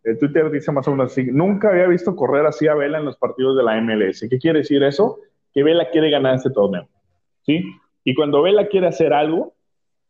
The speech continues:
eh, que quiere hacer, eh, refiriéndonos, por supuesto, al fútbol, lo hace y tiene las armas para hacerlo, ¿sí?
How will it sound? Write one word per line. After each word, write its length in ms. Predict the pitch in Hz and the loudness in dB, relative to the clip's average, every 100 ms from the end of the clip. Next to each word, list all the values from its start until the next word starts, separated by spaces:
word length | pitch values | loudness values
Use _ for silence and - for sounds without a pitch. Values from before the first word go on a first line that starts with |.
| _ - | _ -2
eh, 560 | 120 123 120 120 - | 2 4 2 2 -2
que 100 | - | -4
quiere 220 | 120 160 151 | 0 2 2
hacer, 360 | 151 143 139 - | 2 0 0 0
eh, 760 | 117 120 120 117 113 110 107 131 | 0 2 0 0 2 2 0 -2
refiriéndonos, 460 | 123 135 156 143 | -2 0 0 -2
por 160 | - 113 | -4 -8
supuesto, 260 | - 143 | -4 -2
al 60 | 123 | 0
fútbol, 420 | 135 131 170 226 - _ - | 0 0 0 -2 -10 _ -2
lo 220 | 123 135 | 0 2
hace 240 | 147 185 | 0 0
y 100 | 160 | 0
tiene 200 | 147 147 | 0 0
las 180 | 143 - | 0 0
armas 240 | 117 120 - | -2 -2 -2
para 140 | 98 | -2
hacerlo, 240 | - 95 - _ _ _ _ _ _ | -4 -12 -16 _ _ _ _ _ _
¿sí? 360 | 147 175 175 | -2 -2 -4